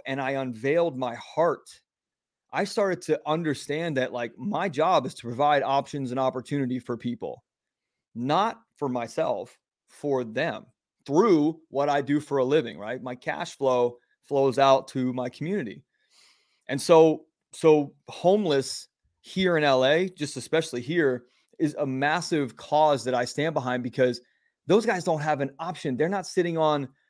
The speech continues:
StreamYard right now watching this. They're, they're not getting the type of opportunity and options to get educated on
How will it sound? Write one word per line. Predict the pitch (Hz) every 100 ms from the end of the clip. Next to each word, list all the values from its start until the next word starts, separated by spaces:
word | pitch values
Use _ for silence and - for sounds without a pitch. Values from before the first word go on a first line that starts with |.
| _ _ _
StreamYard | - 170 156 151 147
right | 147 139
now | 135 147
watching | 123 123 - 131
this. | 127 170 -
They're, | 143 151 156
they're | 147 170
not | 180 185 160
getting | 127 165 180 160
the | 151
type | - - 170 165
of | 139 -
opportunity | 139 139 135 - 170 180 160 139
and | 131
options | 123 143 147 156 131 117
to | - 143 135 127 _ _ _ _ 123
get | 151
educated | 151 170 185 175 151 139
on | 131 123